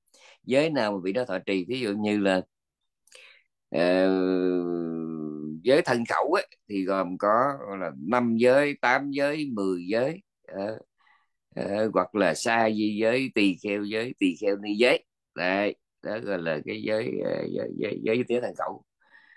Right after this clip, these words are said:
Còn cái giới mà giới ý ấy, thì vị này là không có mắc vào cái tà kiến, không còn cái tà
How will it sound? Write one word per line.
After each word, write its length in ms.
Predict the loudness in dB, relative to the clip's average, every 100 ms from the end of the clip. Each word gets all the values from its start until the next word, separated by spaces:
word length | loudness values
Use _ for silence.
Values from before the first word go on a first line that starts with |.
| _ _ 2
Còn 300 | 4 4 6
cái 220 | 6 8
giới 300 | 8 8 6
mà 140 | 4
giới 200 | 2 2
ý 300 | 4 6 6
ấy, 140 | 4 0 _ _ _ _ _
thì 180 | -4 -2
vị 180 | 0 0
này 260 | -2 -4 -2
là 200 | -4 -6
không 380 | -4 -2 -2 -2
có 240 | 0 2 0 0 0
mắc 100 | -2 -2
vào 220 | -2 -2 -2
cái 80 | -4
tà 160 | -4 -4 -6 -4
kiến, 440 | -4 -4 -8 -14 _ _ _ _ _ -18 -6
không 200 | -2 0
còn 220 | 2 2
cái 80 | 0
tà 120 | -2